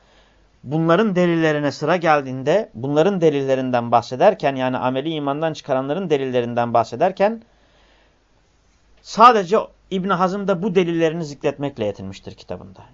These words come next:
Yani ne kadar dayanak olduğunu varın siz görün. Bunu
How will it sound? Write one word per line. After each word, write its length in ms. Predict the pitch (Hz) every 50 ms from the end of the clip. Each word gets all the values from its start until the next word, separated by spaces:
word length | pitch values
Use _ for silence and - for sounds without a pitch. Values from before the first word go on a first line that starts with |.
| _ -
Yani 280 | 101 98 98 101 107
ne 100 | 143 170
kadar 340 | 170 160 139 151 170 202 - - _ _ _ _ _ _ _ _ -
dayanak 460 | 117 113 135 139 139 147 170 - -
olduğunu 520 | 143 127 123 117 123 131 151 185 214 - - _ _ -
varın 260 | 104 110 117 131 165 165
siz 240 | - - 139 117
görün. 320 | 104 104 98 95 95 107 107
Bunu 300 | 123 156 190 196 180